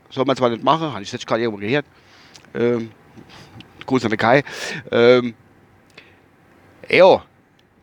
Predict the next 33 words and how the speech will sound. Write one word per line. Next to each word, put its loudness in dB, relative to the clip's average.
der, -2
was -2
von -8
mir, 4
der 4
hat 0
mir -4
irgendwie, -2
irgendwie -8
sind -8
wir, 2
haben 0
wir -4
Kontakt -4
gehabt 0
und, -2
äh, 2
der, -4
der, -2
der, 0
der 2
tut -2
immer 0
so -2
Fragen -2
in -2
den -2
Raum 0
stellen, -2
die -6
lassen -4
mir -4
dann -2